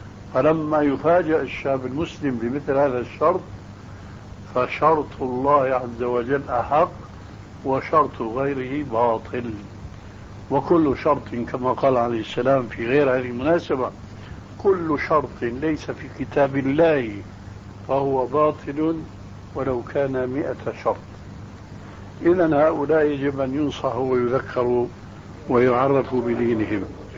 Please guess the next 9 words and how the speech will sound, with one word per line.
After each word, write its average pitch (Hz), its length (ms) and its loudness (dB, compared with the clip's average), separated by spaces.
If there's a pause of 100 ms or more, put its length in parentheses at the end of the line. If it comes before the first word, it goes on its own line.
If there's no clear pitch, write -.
(2500)
قال 175 200 8
عليه 160 280 6
السلام 160 440 2
في 147 80 -4
الحديث 147 400 0
الصحيح: 139 260 0
"يا 151 280 4
أيها 147 260 2
الناس 151 760 2